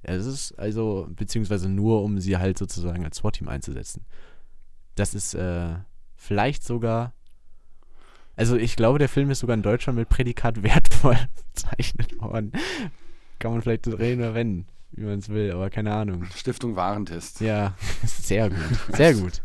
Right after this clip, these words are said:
Speaker 2: Als gut bezeichnet, ein guter Film. Ja, gibt's dann irgendwelche S-, Szenen in dem Film, die irgendwie jetzt an Coolness oder sonst was besonders irgendwie herauspoppen oder irgendwelche Gespräche? Ich überleg gerade.
Speaker 1: Ja, ich find am Anfang, als sie das Team zusammenstellen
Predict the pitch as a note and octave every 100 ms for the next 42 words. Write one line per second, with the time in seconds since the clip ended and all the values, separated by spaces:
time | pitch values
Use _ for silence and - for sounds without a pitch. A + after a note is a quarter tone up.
0 | - G2+ - - F3+ - E2+ - - -
1 | - F2 G2+ D#3 C#3 A2+ G#2 D#2+ - -
2 | - - - - - - - - - -
3 | - - A2 C3 E3 F#3+ E3 D#3+ D3 C3+
4 | - - - - - C#3 F3 F#3+ E3 D3
5 | - D3+ D#3 C3+ C#3 A#2+ C#3+ C#3 C3 A#2+
6 | A2 - - - - - - - - G2+
7 | - B2 D#3 F#3 - B2+ D3 - D3 B2+
8 | C3 C#3+ A2 C3 C3 A#2 A2 - - A#2+
9 | F2+ G#2 G2+ G#2 F#2+ D2 - - - A#2
10 | C#3+ D3 C#3 C#3 - G2+ E2 E2+ G2 G#2+
11 | - - - - - - - - - -
12 | G2+ - F#2 - G2 - F#2+ G2 G2 F#2
13 | F2+ - - G2+ A2 F#2 G#2 - - A2+
14 | C#3